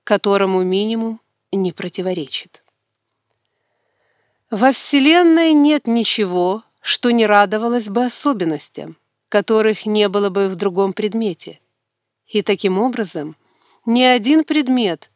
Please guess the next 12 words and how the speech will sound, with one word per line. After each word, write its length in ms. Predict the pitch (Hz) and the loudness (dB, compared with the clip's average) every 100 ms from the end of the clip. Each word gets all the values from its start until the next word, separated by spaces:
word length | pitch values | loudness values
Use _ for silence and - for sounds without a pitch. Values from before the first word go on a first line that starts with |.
| _ _ | _ _
не 180 | 220 214 | -4 -2
перевешивает 1000 | - 202 190 202 208 - 185 190 185 - _ _ - | 0 -2 0 0 -2 -4 -4 -2 -4 -8 _ _ -12
во 240 | 202 196 | -4 -4
всем 480 | 185 - 196 190 208 _ _ _ _ | -4 -6 -2 -2 -4 _ _ _ _
всех 440 | - - 226 208 190 | -18 -4 0 0 -2
других 580 | 233 240 202 165 - _ _ _ - - - | -4 -4 -2 -4 -8 _ _ _ -20 -20 -2
или 180 | 277 285 | 2 4
одинаково 680 | 277 233 277 269 262 254 240 | 4 4 2 2 2 0 0
не 180 | 240 | 0
преобладает 840 | 226 233 220 196 208 185 196 208 - | 0 0 0 2 0 2 2 0 -2
над 180 | 233 240 | -4 0
многими. 640 | 240 233 156 139 127 147 | 0 0 -2 -6 -10 -14